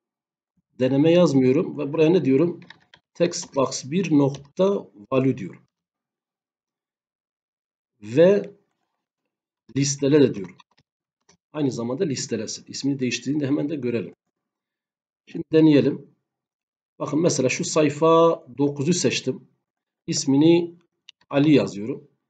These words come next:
Yeniden adlandır. Bakın hemen ismi ne oldu? Ali oldu. Sayfa sekizi seçiyorum.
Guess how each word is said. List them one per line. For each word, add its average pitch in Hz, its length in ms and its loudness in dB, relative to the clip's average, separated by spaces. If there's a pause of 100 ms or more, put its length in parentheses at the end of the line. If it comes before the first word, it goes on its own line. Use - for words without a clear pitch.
(240)
Yeniden 147 500 0
adlandır. 110 540 -6
Bakın 135 200 -12
hemen 131 240 -2
ismi 139 280 -4
ne 165 60 0
oldu? 135 300 0
Ali 123 220 -2
oldu. 90 220 -10 (720)
Sayfa 143 400 -2
sekizi 147 480 -2
seçiyorum. 139 640 0